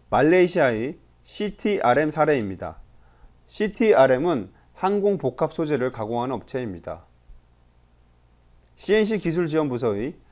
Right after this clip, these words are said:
압둘 라시드 씨의 도입 전 상황입니다. 신규 오축 겐트리 타입의 대형 장비를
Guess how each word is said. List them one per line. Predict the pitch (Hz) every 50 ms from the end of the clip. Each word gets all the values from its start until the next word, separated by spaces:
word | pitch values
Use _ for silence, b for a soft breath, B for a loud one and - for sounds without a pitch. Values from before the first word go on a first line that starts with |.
| b b b
압둘 | 104 113 113 - - 175 160
라시드 | 135 113 113 - 147 135 139 135
씨의 | - - 120 101 92 95 113 139 - _ _ _ - -
도입 | - 139 147 147 147
전 | - 151 160 165
상황입니다. | 160 170 160 160 156 147 117 95 90 85 92 69 - - - - _ _ _ _ _ _ _ _ _ _ _ _ _ _ _ _ _ _ _ b b b b b b b b b b b b b _
신규 | - - 190 202 196 208
오축 | 185 151 127 131 - 120 113 127 147 - -
겐트리 | - - 135 147 143 - 175 165
타입의 | 165 165 160 156 139 95 98 101 127 151 - -
대형 | - 123 131 147 160 160
장비를 | 139 143 123 107 101 104 123 165 135 87 - -